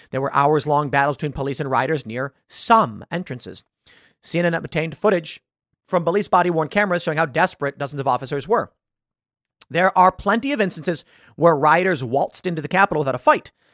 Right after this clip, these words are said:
but only after they had stormed past barricades and in some cases even stepped through broken windows.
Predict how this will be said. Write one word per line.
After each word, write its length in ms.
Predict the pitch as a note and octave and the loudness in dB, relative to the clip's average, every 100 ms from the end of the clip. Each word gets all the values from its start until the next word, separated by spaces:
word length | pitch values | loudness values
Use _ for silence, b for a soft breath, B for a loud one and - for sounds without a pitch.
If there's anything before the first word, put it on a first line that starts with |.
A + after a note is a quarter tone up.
| b | b
but 100 | - - | -14 4
only 380 | G3+ C#4 D#4+ C4+ | 4 6 2 4
after 200 | B3+ B3 | 2 6
they 100 | B3 | 4
had 100 | F3+ | 4
stormed 320 | G#3+ G3 F#3 | 2 2 2
past 280 | E3 E3 A#2 | -2 -2 0
barricades 460 | G#3+ A#3 D#3 C#3+ | 4 4 2 -4
and 60 | D3 | -6
in 60 | B2+ | -4
some 160 | E3 | -4
cases 280 | D#3 C3+ C3+ | -4 -4 -4
even 160 | C3+ C#3 | -8 -6
stepped 220 | B2+ - | -6 -6
through 100 | C3+ | -6
broken 300 | A2 A#2 C#3+ | -6 -8 -6
windows. 440 | G#3 A#2+ F#2 - | -6 -6 -10 -14